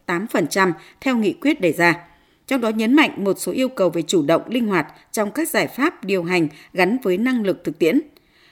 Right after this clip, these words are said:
Về chỉ tiêu phát triển đảng viên hai năm gần đây, tỷ lệ đạt thấp so với mục tiêu nghị quyết. Nhiều ý kiến đề xuất cần tăng chỉ tiêu của năm hai nghìn không trăm hai mươi ba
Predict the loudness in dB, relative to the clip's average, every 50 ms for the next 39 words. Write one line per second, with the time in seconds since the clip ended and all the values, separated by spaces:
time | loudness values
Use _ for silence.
0 | _ _ 0 4 4 6 4 4 2 0 -2 0 0 0 0 0 -4 -2 0 0
1 | 0 0 0 -2 -2 -2 -2 -2 -2 0 -2 -2 -4 -4 -4 -4 -4 -4 -2 2
2 | 4 6 6 6 4 0 -16 -10 -2 0 2 2 2 0 0 0 -2 -2 0 0
3 | -2 -2 -2 -4 -8 -6 -6 -6 -4 -4 -4 -4 -4 -4 -2 -2 0 0 0 0
4 | -2 0 2 2 2 2 -2 -14 _ -20 -20 -10 _ 2 4 4 4 4 2 0
5 | 2 2 2 2 2 2 0 0 0 -2 -2 -2 -2 -2 -2 -2 -2 -2 -4 -4
6 | -4 -4 -4 -2 -2 -2 -2 -4 -2 -2 0 0 0 0 -2 -4 -2 -2 -2 -2
7 | 0 0 0 0 -2 -2 -4 -4 -4 -4 -4 -2 -2 0 0 0 0 -2